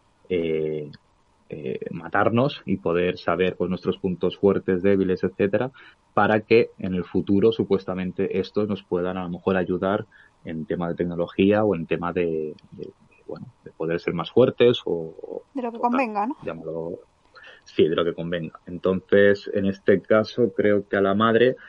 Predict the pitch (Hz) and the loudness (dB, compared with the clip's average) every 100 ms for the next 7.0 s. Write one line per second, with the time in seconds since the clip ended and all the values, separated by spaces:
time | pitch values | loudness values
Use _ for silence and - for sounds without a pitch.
0 | - _ - 101 90 87 90 101 95 82 | -20 _ -4 -2 2 2 2 2 -2 -4
1 | 78 87 82 _ _ _ 92 85 90 87 | -4 -4 -6 _ _ _ -10 -8 -6 -6
2 | - - - 123 143 185 - - _ _ | -8 -4 2 4 4 2 -4 -20 _ _
3 | - 90 85 82 80 80 82 87 82 85 | -4 -2 -2 -6 -6 -4 -4 -4 -4 -4
4 | 87 82 82 80 85 85 78 73 - 82 | -4 -4 -6 -4 -4 -4 -6 -8 -12 -12
5 | 80 80 87 78 78 78 - _ _ _ | -8 -6 -6 -6 -10 -14 -18 _ _ _
6 | - 82 78 82 80 78 - 62 65 | -4 -2 -2 -2 -4 -4 -4 -4 -6